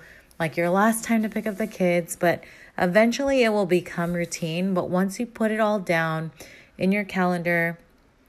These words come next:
it helps so much. I plan week by week. I s-, have also a month calendar that has an overview. So, like, birthdays,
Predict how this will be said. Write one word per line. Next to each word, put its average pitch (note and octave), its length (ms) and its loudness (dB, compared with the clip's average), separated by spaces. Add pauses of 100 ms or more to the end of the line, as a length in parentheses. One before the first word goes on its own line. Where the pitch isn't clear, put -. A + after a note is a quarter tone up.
(540)
it F#3 260 4
helps - 380 -6
so E3 360 0
much. - 440 -6
I F#3+ 160 2
plan A#3 380 2
week G3 240 0
by E3 200 4
week. A#3 480 -4 (540)
I F3 220 4
s-, - 400 -8
have F3+ 260 4
also E3 520 -2
a D#3+ 140 -4
month D#3 380 -2
calendar G#3+ 520 -2
that F3+ 120 0
has D#3 220 -6
an D#3+ 160 -8
overview. F#3 600 0
So, E3+ 200 -6
like, C#3+ 280 -10
birthdays, G3 760 -2